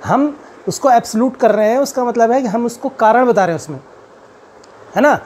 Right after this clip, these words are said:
और अगर हम कारण बताने के लिए because का इस्तेमाल करते या <laughs> so that का इस्तेमाल करते तो वो simple sentence नहीं बनता।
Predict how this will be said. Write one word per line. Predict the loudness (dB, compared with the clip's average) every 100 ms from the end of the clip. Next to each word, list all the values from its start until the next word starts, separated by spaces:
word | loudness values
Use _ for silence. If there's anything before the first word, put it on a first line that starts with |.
| -12 -10 -2
और | 2
अगर | 2
हम | 0
कारण | 0 -2 0
बताने | -2 -2 -4
के | -4
लिए | -2
because | -2 0 -2 0
का | -2
इस्तेमाल | -2 -2 0
करते | 0 -2 -2 2
या | 2 0 -2
<laughs> | -4 -2
so | -4 0 2
that | 4 4 2
का |
इस्तेमाल | -4 -4 -2 -2
करते | -2 -4 -6 -6 -12 -20 -20 -4 2
तो |
वो | 2
simple | 2 2 2 0
sentence | 0 2 2
नहीं | 2
बनता। | 0 -2